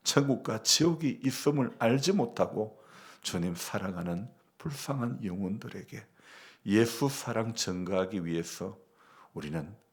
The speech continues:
성령의 매일 수밖에 없고, 우리 인간의 머리로 복음을 전할 수 없고 인간의 행실로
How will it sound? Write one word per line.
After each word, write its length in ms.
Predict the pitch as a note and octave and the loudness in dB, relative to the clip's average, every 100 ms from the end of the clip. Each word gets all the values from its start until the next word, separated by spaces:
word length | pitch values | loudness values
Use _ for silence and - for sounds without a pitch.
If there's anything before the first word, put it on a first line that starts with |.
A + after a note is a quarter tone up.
| _ _ _ _ | _ _ _ _
성령의 600 | - - F#2 F2+ F#2 F#2 | -10 -4 -2 0 0 -2
매일 460 | F2+ F2 F2 A2 A#2 | -2 -2 0 0 0
수밖에 600 | - D3 - D3+ - C#3 | -4 -4 0 0 0 -4
없고, 380 | - - B2+ - _ _ _ - - - - - - | -4 -10 -18 -20 _ _ _ -20 -20 -20 -20 -18 0
우리 300 | A2+ C#3+ D#3 | 4 4 4
인간의 480 | B2+ A#2 A#2+ F3 A2 | 2 2 4 4 4
머리로 480 | A#2 C#3 G2+ G#2 - | 4 2 2 -2 2
복음을 400 | G2 G2 G2+ G#2 | 0 2 -2 -2
전할 340 | - E2+ F#2 | -2 -4 -4
수 200 | - G2 | -4 -6
없고 500 | E2 - F#2+ F#2 _ _ - _ | -6 -8 -12 -12 _ _ -20 _
인간의 520 | A2+ A2 A2+ F3 C3 - | -2 0 2 4 2 2
행실로 800 | D3+ F3+ - G3+ G3+ E3+ - | 4 4 4 4 2 2 -2